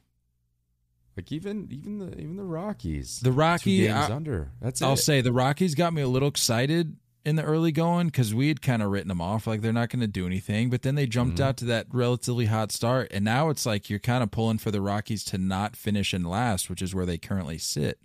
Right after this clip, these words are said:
Speaker 2: It's like,
Speaker 1: Yeah.
Speaker 2: no, you can't, you can't tease us like that and then just pull the rug out from underneath us.
Speaker 1: Yeah.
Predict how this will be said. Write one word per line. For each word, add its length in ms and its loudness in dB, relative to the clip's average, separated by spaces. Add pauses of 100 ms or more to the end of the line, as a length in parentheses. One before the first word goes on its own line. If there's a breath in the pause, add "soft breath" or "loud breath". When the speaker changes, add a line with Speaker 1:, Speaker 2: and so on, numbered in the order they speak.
(800)
Speaker 2:
It's 100 -8
like, 100 2
Speaker 1:
Yeah. 60 0
Speaker 2:
no, 200 4
you 160 0
can't, 420 0
you 100 -6
can't 280 -2
tease 360 2
us 120 -4
like 260 -6
that 280 -4
and 140 0
then 160 0
just 180 -4
pull 200 0
the 100 0
rug 240 0
out 180 -4
from 140 -10
underneath 420 -10
us. 280 -14 (280)
Speaker 1:
Yeah. 380 -6